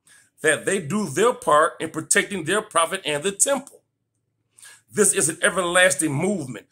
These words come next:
founded by the prophet through the will of Allah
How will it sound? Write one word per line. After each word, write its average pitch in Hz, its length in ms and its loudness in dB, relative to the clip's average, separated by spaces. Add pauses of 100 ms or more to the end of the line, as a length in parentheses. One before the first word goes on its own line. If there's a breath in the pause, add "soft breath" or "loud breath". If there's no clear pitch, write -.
(160 soft breath)
founded 196 540 4
by 151 120 4
the 131 60 -10
prophet - 500 0 (340 soft breath)
through 151 140 0
the 131 100 -2
will 143 260 0
of - 140 -4 (120)
Allah 240 580 6